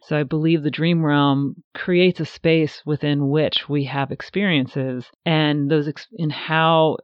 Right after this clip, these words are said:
those spaces get populated comes from our unconscious. And then there's a dance that happens. So that figures in the dream may be parts of myself, may not be parts of myself. There may be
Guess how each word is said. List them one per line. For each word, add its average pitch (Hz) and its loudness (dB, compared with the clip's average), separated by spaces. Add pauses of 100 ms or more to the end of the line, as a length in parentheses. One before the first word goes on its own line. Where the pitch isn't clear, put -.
(160)
those 147 0
spaces 151 -2
get 131 -6
populated 135 -2 (120)
comes 160 -4
from 160 -2
our 170 4
unconscious. - -6 (480)
And 151 2
then 151 0
there's 139 0
a 170 -2
dance 175 -4
that 139 -6
happens. - -8 (600)
So 165 0
that 147 0 (220)
figures 175 2
in 156 2
the 151 2
dream 143 2
may 143 2
be 143 2
parts - -2
of 147 -8
myself, 156 -2 (140)
may 147 2
not 190 2
be 214 0
parts - -8
of - -6
myself. 127 -6
There 143 -4
may 135 0
be 135 -2